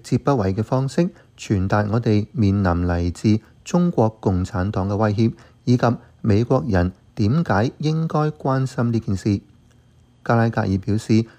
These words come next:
佢希望能夠睇到共和黨總統參選人能夠面對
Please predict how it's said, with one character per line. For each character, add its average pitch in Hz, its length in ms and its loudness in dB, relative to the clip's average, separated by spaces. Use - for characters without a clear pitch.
佢 123 160 2
希 175 80 2
望 139 240 2
能 85 160 -2
夠 110 160 0
睇 113 240 0
到 110 180 2
共 90 300 -2
和 85 180 0
黨 101 300 0
總 123 320 -2
統 123 240 0
參 147 320 -4
選 127 360 -2
人 90 220 2
能 98 160 0
夠 127 140 2
面 120 280 0
對 127 260 2